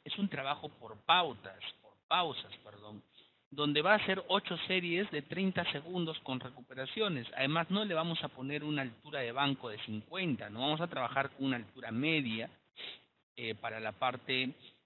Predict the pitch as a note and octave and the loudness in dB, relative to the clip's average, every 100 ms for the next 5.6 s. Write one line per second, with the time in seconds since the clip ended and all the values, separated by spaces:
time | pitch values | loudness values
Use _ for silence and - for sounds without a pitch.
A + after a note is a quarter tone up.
0 | _ - A2+ G#2+ G#2+ G#2 G2 G#2+ A2 A2 | _ -6 -2 0 0 -2 -4 -6 -6 -6
1 | - A#2+ A2+ A2+ G#2+ C#3+ C3+ - G#2 - | -4 -2 -2 -2 4 6 6 4 -4 -12
2 | _ - _ _ - B2+ C3+ C3 C#3+ E3 | _ -20 _ _ -18 -6 -4 -2 2 4
3 | F3 F3 E3+ B2+ B2 B2 A#2+ A#2 C3 D3 | 6 4 2 -4 -6 -4 -4 -4 0 4
4 | D3 B2 C#3 C#3 - B2 A#2 G#2+ A2 D3 | 4 2 -2 -8 -8 -2 0 0 2 4
5 | C3+ B2+ - - - A#2 | 4 2 -4 -12 -12 -4